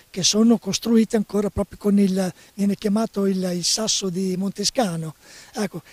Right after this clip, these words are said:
che non sono altro che delle arenarie gessifere, eh, che sono molto dure se non si prendono nel lato giusto,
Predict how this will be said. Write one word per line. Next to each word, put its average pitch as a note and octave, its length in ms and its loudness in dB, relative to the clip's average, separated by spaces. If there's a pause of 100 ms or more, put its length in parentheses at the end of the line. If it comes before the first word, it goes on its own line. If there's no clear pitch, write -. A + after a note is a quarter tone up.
(160)
che G3 160 -16
non F#3 100 -4
sono A3 240 2
altro A3+ 260 0
che F#3+ 140 -6
delle G3 560 0 (280)
arenarie G3 960 0 (180)
gessifere, G#3 800 0 (580)
eh, F3+ 300 -8
che F3 120 -16
sono C4+ 260 -2
molto B3 380 -2
dure G3 560 0
se - 280 -2
non G#3+ 140 0
si G3+ 180 -2
prendono G3+ 440 0
nel F#3+ 160 0
lato G3+ 320 -2
giusto, E3+ 560 -2